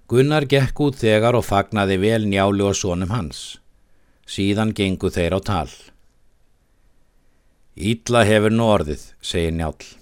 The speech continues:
"er húsfreyja mín skal hafa rofið grið og látið drepa húskarl hinn." "Ekki ámæli skal hún hafa af þessu," segir Gunnar. "Dæm þú nú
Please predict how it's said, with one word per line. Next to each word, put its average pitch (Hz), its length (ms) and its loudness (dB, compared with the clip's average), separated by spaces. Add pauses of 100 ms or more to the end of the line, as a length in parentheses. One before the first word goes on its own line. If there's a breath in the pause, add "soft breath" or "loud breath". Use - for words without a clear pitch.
(360)
"er 98 220 0
húsfreyja 127 560 0
mín 104 320 -2
skal 92 260 -2
hafa 98 300 -2
rofið 117 440 0
grið 95 400 0 (460)
og 95 100 -2
látið 95 360 2
drepa 113 460 -2
húskarl 98 580 -6
hinn." 69 280 -8 (840)
"Ekki 104 420 -2
ámæli 92 540 2
skal 95 280 0
hún 95 140 0
hafa 92 300 0
af 85 100 -4
þessu," 78 360 -6
segir 92 320 -4
Gunnar. 95 320 -4 (1120)
"Dæm 117 280 0
þú 139 160 -2
nú 110 360 0